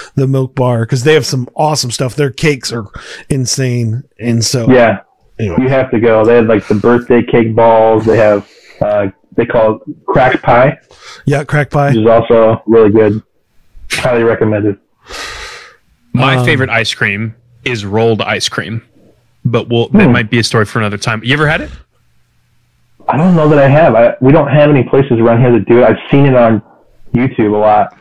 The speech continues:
Speaker 2: but, uh, oh.
Speaker 3: Yes, so they'll basically, it, it's whatever you want, but they'll
Speaker 2: Mm-hmm.
Speaker 3: put it on a slab and they'll literally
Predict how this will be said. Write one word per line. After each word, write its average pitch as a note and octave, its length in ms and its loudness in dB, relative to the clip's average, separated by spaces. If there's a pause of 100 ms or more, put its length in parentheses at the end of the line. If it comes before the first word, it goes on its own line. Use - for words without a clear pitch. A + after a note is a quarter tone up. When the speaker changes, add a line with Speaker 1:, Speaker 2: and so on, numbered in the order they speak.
(380)
Speaker 2:
but, - 260 -4
uh, G#2+ 280 -8 (420)
oh. A2 160 0
Speaker 3:
Yes, D3 240 -2
so D3 240 -2
they'll C#3 180 2
basically, C#3+ 460 -4 (100)
it, - 180 -6
it's F3 300 -4
whatever E3+ 220 -2
you B2 120 -2
want, A#2 300 -2 (180)
but B2 260 -4
they'll C3+ 260 0
Speaker 2:
Mm-hmm. B2 120 2
Speaker 3:
put B2 100 2
it B2+ 100 -4
on B2+ 120 -2
a A2 60 -6
slab G#2+ 640 -2 (200)
and A#2+ 180 -8
they'll A2+ 260 -2
literally B2 440 -2